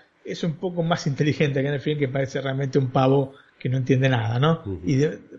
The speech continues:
Speaker 1: buenote, muy bueno. Bueno, el, en el libro es un poquito menos bueno.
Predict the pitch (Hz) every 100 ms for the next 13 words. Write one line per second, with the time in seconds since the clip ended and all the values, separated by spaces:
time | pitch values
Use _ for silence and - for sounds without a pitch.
0 | _ 160 156 165 165 156 143 160 156 214
1 | 185 151 165 165 156 151 147 - - -
2 | _ - 185 180 - _ _ - - 165
3 | 175 165 175 - - 170 175 202 233 226
4 | 175 156 - 165 160 139 131 123 127 123
5 | 120